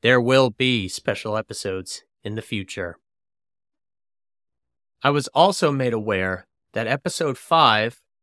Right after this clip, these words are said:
which is Colonel Winchester Hall and the twenty-sixth Louisiana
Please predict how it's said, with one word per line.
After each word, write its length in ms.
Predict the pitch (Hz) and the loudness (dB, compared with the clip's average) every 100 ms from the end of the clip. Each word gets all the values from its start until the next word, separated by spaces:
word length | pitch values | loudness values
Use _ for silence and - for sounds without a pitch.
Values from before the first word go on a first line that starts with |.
| _ | _
which 240 | - 127 139 | -8 -4 0
is 380 | 127 110 - - - | 0 0 -6 -12 -6
Colonel 340 | 151 151 143 | -2 0 0
Winchester 600 | 139 160 147 170 - 143 | 0 0 -2 -4 -4 -4
Hall 480 | 117 175 143 120 135 _ _ _ | -2 2 2 2 -2 _ _ _
and 120 | 110 | -6
the 80 | 113 | -6
twenty-sixth 760 | - 147 143 123 180 175 - 143 | -4 -4 -2 -4 -6 -8 -6 -2
Louisiana 800 | 139 139 113 120 139 110 101 | 0 0 0 0 0 0 -4